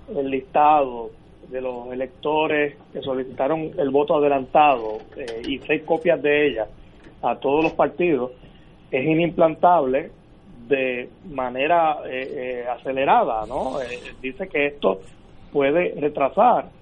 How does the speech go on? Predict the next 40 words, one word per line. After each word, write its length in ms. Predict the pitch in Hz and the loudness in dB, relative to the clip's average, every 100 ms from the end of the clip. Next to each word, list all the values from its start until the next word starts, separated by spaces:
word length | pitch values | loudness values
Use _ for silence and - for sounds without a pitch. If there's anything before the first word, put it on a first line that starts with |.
| - - - - - | -20 -20 -20 -16 -4
el 220 | 143 135 | -2 -2
escrutinio 420 | 135 143 143 160 | -4 -4 -2 0
general 340 | 180 175 175 | 4 4 4
y 80 | 254 | 2
que 120 | - | 0
a 40 | 165 | 0
lo 100 | 165 | 2
mejor 180 | 147 180 | 0 2
no 100 | 185 | 2
acaba 380 | 180 214 226 - | 4 4 2 -6
antes 300 | 160 165 180 | -10 -8 -10
del 120 | 165 | -8
dos 140 | 160 160 | -8 -8
de 80 | |
enero, 280 | 151 240 247 | -8 -8 -8
que 60 | 143 | -8
es 60 | 147 | -8
cuando 240 | 156 147 | -8 -6
toma 220 | 147 160 | -6 -6
posesión 360 | 160 147 131 143 | -6 -10 -8 -8
el 80 | 147 | -4
gobernador. 640 | 139 135 127 135 214 165 - - - - - - - - - - - | -2 -4 -4 -2 -2 -2 -10 -20 -20 -20 -20 -20 -20 -20 -20 -20 0
Eh, 480 | 147 143 135 127 - - - | 4 4 2 -2 -6 -10 -4
a-, 160 | 131 143 - - | -2 -2 -6 0
y 160 | 220 | 2
sostiene 540 | 247 226 208 190 240 - | 2 2 2 2 0 -2
que, 320 | 175 196 - - - - - | 0 0 -2 -8 -20 -20 -6
pues, 140 | 156 | -2
al 120 | 143 135 | -2 0
parecer, 480 | 147 143 156 214 | 0 0 2 2
es, 200 | 175 139 143 | 2 0 0
es 140 | 151 | 0
el 100 | 170 | 2
mensaje 500 | 165 139 175 175 151 | 0 2 4 4 2
detrás 400 | 143 143 160 170 | -2 2 2 2
de 80 | 147 | 0
lo 120 | 135 | -2
que 560 | 135 127 120 151 156 135 | -4 -6 -6 -6 -2 2
él, 340 | 156 160 151 - | 2 2 0 -2
eh, 360 | 151 127 123 | -4 -4 -6